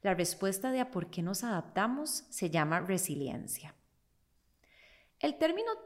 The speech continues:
tiene su origen en la física y es la capacidad de la que está dotada un material para resistir un impacto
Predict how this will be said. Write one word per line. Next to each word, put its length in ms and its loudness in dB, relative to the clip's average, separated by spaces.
tiene 260 2
su 140 0
origen 340 4
en 100 2
la 120 0
física 560 -2
y 80 4
es 80 6
la 160 4
capacidad 1000 0
de 160 0
la 160 2
que 80 0
está 220 0
dotada 680 2
un 100 2
material 640 2
para 180 2
resistir 560 0
un 120 0
impacto 840 0